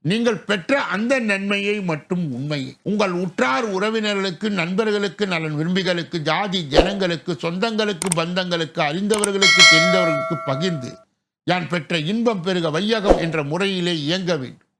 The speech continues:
கூடுதலாக ஆறு அற்புதமான பகுதிகளாக பிரிக்கப்பட்டு, அன்பர்கள் பயன்பாடு பெறுகின்ற வகையிலே தொகுக்கப்பட்டு,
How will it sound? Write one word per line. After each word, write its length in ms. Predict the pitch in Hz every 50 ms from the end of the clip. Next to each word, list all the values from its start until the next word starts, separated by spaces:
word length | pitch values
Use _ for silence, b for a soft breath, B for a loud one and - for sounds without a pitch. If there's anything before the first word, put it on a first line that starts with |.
| _ _ _
கூடுதலாக 840 | - 254 294 277 285 247 247 233 214 202 196 185 190 233 240 226
ஆறு 440 | 196 175 185 208 240 262 254 247 240
அற்புதமான 680 | 202 190 - - 202 247 233 233 220 226 233 247 247 233
பகுதிகளாக 760 | 165 - 185 196 220 208 226 226 214 208 208 202 196 180 208
பிரிக்கப்பட்டு, 760 | 160 - 175 185 202 175 165 220 185 147 190 180 - - 226
அன்பர்கள் 600 | 226 208 165 165 180 190 226 214 202 190 202 208
பயன்பாடு 680 | 165 - 156 160 180 220 240 226 208 214 208 202 190 165
பெறுகின்ற 480 | 175 196 190 202 190 196 180 180 170
வகையிலே 420 | 147 147 139 190 208 202 190 196 180
தொகுக்கப்பட்டு, 920 | 143 - 156 156 170 190 175 - 202 - - 165 151 - - 180 170 -